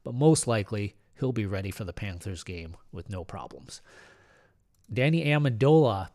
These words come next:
injured his leg or groin area in the fourth quarter at about the ten-minute mark.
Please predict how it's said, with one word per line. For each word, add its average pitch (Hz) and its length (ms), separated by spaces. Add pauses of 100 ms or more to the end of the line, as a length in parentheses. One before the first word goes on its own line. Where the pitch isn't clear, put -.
(180)
injured 120 400
his 110 420
leg 123 320
or 131 100
groin 110 440
area 156 460
in 113 80
the 107 100
fourth 117 480 (300)
quarter 143 560 (680)
at 117 60
about 117 200
the 107 80
ten-minute 131 440
mark. 147 420